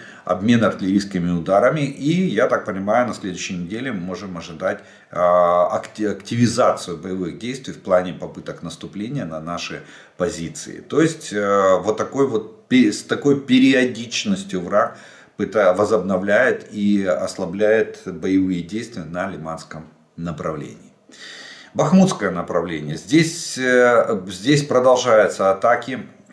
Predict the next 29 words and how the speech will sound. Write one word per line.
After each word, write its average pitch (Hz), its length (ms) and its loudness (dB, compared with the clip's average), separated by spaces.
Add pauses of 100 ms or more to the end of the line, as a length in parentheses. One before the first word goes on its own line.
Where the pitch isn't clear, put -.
(120)
противника, 139 920 2 (300)
но 147 580 6
вам 151 380 2
скажу, 139 340 -4
что 135 680 -2 (840)
снижается 147 640 4
боевая 98 400 2
активность, 143 440 -2
как 123 220 4
мы 107 140 0
и - 20 0
предполагали 107 640 0
с 147 140 -6
вами. 135 340 0 (380)
А, 104 400 6
до 101 420 2
двух 143 380 0 (100)
<clears throat> 147 360 4
бригад 117 500 4
могут 98 360 0
снять 92 460 -2
рашистские 92 640 -8
войска, 147 480 0
это - 160 -4
по, 92 480 -2
м, 92 500 -2
данным 92 360 0
нашей 92 280 -6
разведки, 143 640 -4